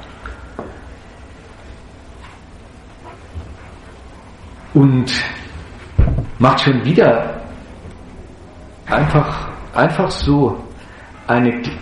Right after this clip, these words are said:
aber eine totale Gleichung zwischen der unterstellten, also nicht nur der, der moralischen Empörung mit den,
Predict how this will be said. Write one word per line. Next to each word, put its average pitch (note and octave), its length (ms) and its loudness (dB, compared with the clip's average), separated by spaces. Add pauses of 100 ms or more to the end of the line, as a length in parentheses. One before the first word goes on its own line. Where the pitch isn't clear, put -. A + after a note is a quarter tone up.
(140)
aber C3 320 2
eine C3 240 2 (160)
totale F3 1040 2 (760)
Gleichung B2+ 580 4 (1700)
zwischen D3+ 520 6 (1500)
der - 220 4
unterstellten, C#3+ 1000 4 (1600)
also A#2 220 2
nicht F3 160 4
nur C3 160 6
der, A#2+ 240 6
der A#2+ 280 4
moralischen C3 600 4
Empörung D#3 580 4
mit C#3+ 140 4
den, B2+ 420 4